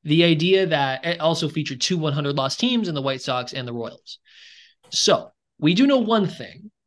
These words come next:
and that's the Jays throughout the regular season were much more battle tested. We know that they had a much harder schedule. We know that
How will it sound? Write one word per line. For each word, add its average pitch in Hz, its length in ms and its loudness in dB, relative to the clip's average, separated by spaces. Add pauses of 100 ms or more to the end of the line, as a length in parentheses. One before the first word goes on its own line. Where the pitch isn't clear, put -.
(160)
and 151 180 2
that's 147 300 0
the 165 120 -6
Jays 202 480 2
throughout 190 200 -2
the 180 60 -2
regular 160 260 -2
season 143 360 -4
were 131 140 -6
much 131 320 -4
more 143 160 -2
battle 123 320 -4
tested. - 380 -14 (260)
We 143 140 2
know 156 160 2
that 160 120 0
they 156 120 0
had 151 200 -2
a 151 100 -2
much 147 300 -2
harder 143 280 -6
schedule. - 360 -8 (460)
We 151 140 4
know 160 280 6
that 135 380 0